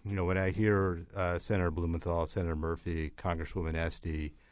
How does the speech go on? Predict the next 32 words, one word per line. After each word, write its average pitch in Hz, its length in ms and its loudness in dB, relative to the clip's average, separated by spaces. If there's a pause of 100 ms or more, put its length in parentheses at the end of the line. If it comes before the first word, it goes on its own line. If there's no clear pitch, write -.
(680)
uh, 80 240 -2
speak - 340 -4
so 90 180 0
passionately 85 640 -2
and 80 100 -4
such - 260 -6
resolve 85 480 2
about 80 300 -2
trying 85 280 -2
to 80 60 -4
get 82 200 -4
things 76 260 -4
done, 80 460 -2 (360)
and 113 240 4
talk 147 280 6
about 95 320 6 (440)
areas 98 460 2
where 98 180 2
there 101 240 2
is 156 240 4
some 82 360 2
commonality 85 640 2
and 87 140 0
there 104 140 4
is 127 200 6
an 98 80 2
opportunity 82 560 -2
to 82 140 -6
get 78 200 -4
some 76 160 -6
things - 300 -12
done. - 300 -12